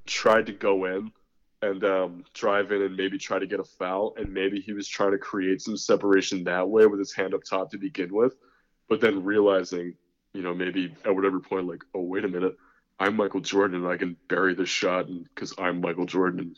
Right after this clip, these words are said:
I'm the greatest of all time." Then I think the hand going down – and going onto his lower back or his ass or whatever, and kinda making it look like more of a push,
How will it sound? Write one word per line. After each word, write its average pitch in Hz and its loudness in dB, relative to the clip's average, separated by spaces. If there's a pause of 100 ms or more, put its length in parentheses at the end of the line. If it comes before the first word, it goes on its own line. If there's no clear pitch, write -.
(120)
I'm 87 -4
the 87 -2
greatest 87 4
of 92 2
all 90 4
time." 98 4 (480)
Then 113 8
I 110 8
think 101 -2 (920)
the 110 0
hand 98 0 (260)
going 95 2
down – 92 -2 (600)
and 92 -2 (300)
going 92 2
onto 92 -2
his 98 -2
lower 95 0
back 95 -4
or 90 -8
his 87 -12
ass 90 -4
or 95 -4
whatever, 90 -4
and 87 -10
kinda 92 0
making 90 -2
it 90 -6
look 101 0
like 107 2
more 110 2
of 110 0
a 104 -4
push, - 2